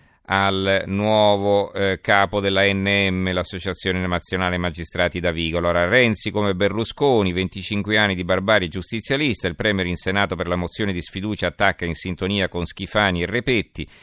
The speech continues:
l'ex presidente napolitano rincara, non dimentico il caso D'Ambrosio, Costituzione parte la corsa al referendum, il premier attacca i P M da Mani Pulite a oggi.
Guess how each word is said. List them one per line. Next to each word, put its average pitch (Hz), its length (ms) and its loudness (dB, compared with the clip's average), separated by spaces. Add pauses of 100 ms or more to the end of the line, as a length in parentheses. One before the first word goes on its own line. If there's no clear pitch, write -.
(320)
l'ex 110 300 0
presidente 95 560 0
napolitano 95 520 0
rincara, 87 560 2
non 87 180 -2
dimentico 90 540 -2
il 85 100 -2
caso 98 300 0
D'Ambrosio, 104 640 2
Costituzione 104 800 -4
parte 95 340 0
la 90 140 -2
corsa 92 500 -2
al 92 140 -2
referendum, 80 840 -2
il 78 160 -8
premier 87 420 0
attacca 87 460 -2
i 85 60 -4
P 107 300 -2
M 80 140 -4
da 87 140 0
Mani 92 280 -2
Pulite 87 420 -4
a 82 100 4
oggi. 82 460 -2